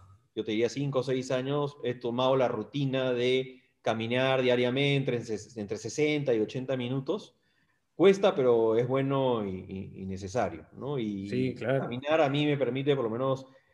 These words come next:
Speaker 1: pensar y, y, y, y de alguna manera
Speaker 2: Sí.
Speaker 1: conversar conmigo, ¿no?
Speaker 2: Claro.
Speaker 1: Eh,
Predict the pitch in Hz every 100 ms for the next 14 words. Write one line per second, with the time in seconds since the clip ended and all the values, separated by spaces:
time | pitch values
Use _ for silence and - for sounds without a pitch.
0 | _ _ - 123 123 143 156 156 156 156
1 | 151 147 117 107 104 104 82 95 95 101
2 | 98 107 107 104 110 127 120 120 127 127
3 | 117 90 95 - _ _ _ _ _ 139
4 | 160 123 120 120 147 147 147 147 180 175
5 | 165 170 - - 127 135 175 151 117 107
6 | 104 98